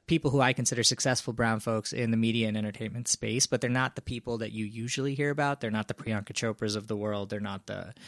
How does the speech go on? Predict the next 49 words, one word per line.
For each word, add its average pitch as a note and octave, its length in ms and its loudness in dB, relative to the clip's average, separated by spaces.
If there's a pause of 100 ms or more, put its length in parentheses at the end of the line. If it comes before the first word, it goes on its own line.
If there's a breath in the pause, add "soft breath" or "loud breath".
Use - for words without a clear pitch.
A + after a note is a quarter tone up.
(200 loud breath)
Kumail A2 320 0
Nanjianis, G#2+ 760 -2
the, A2 80 -6
you A#2 140 -2
know, G#2+ 180 -2
all, A2 200 -2
all A2 200 -2
those G#2+ 240 -2
people, B2+ 400 2
though A2 260 4 (520 loud breath)
hopefully, D3+ 380 8
you C3 60 10
know, B2+ 140 8
one B2 240 8
day A2 380 6 (180)
I'll B2 120 4
be A#2+ 120 4
able G#2+ 140 2
to A2+ 100 2
interview A2+ 300 2
people - 320 -8
like G2+ 260 -10
that. A2 240 -6
But C#3+ 140 4
anyways, B2+ 520 6 (440 loud breath)
these D3 180 10
are C#3+ 240 8
more C3+ 260 6
the B2 100 4
people B2+ 280 4
who A#2+ 120 2
are A2 60 4
behind C#3 380 2
the C#3+ 60 6
scenes, C#3+ 400 4
people C#3+ 260 2
who, D3 120 4
like, A2 260 2
really D3+ 500 8
have A#2 240 4
credible C3+ 460 2
resumes, B2 680 2
just - 240 0 (220)
crazy, D#3 420 4
crazy C3+ 500 2
things B2 260 2
that A2 120 -4
they've A2 260 -2
done, B2+ 380 2